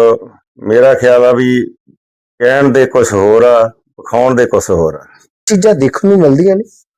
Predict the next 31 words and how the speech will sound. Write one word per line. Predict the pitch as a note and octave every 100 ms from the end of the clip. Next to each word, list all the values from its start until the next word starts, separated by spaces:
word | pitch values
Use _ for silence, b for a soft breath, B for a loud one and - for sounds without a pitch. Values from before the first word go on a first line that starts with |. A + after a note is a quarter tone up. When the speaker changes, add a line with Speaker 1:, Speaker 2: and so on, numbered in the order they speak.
| _ _ _ D3
Speaker 1:
ਇਹ | F3+
ਜੀ | G#3 B2+
Speaker 2:
ਬਾਹਰਲੇ | C3+ E3 F#3
ਦੇਸ਼ਾਂ | D#3 C#3 D#3
ਵਿੱਚ? | D3 - G3+ B B B B D3 _ _ _ -
Speaker 1:
ਸ਼ਰੇਆਮ | - C3+ F#3 G#3+ G#3+ G#3
ਆ | G3+
ਜੀ, | G#3
ਸ਼ਰੇਆਮ। | - F3 F3 F3 E3+
ਮਤਲਬ | E3+ E3 E3
ਕਿ | D#3+ E3+ E3+ C#3+ E2+ _ _ -
ਗੈਂਗਸਟਰ | G2 G2 - B2
ਵੀ | C3 D3+
ਸ਼ਰੇਆਮ | D3+ C#3+ D3+ D#3
ਆ | D#3+
ਉੱਥੇ। | D#3 E3+ E3 C#3+
ਹੁਣ | A#2+ A#2+
ਕੈਨੇਡਾ | C#3 D3 E3+
ਦੇ | E3+
ਵਿੱਚ | E3+ E3
ਹੀ | E3
ਤੁਸੀਂ | D#3 D3+ D3+ D2 G2
ਦੇਖੋ | - - C#3+ F3+ - b b b b b C#3+
ਕਿ | D3+
ਕਰੀਬ | D#3+ E3 E3+
ਕਰੀਬ | E3 E3+ E3
ਹਰ | C#3 D3
ਹਫ਼ਤੇ | D#3 D#3 _ D3+ D3+ D3+ - _ _ C3+
ਇੱਕ | C#3+ D#3
ਜਾਂ | C#3 C3+
ਦੋ | A#2 B2